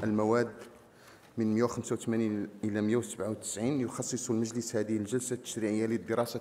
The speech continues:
والتصويت على مشروع قانون رقم خمسين ثلاثة وعشرين في شأن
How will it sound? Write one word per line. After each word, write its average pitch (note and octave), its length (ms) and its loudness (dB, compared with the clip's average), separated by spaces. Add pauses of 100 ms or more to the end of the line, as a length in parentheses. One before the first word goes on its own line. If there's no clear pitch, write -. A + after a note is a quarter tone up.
والتصويت B2+ 680 -2 (520)
على A2+ 220 0
مشروع A2 340 0
قانون A2+ 480 0
رقم A2 240 0
خمسين G#2+ 360 -4
ثلاثة G#2 280 -4
وعشرين A#2 320 -2
في A2+ 120 -10
شأن G#2 440 -2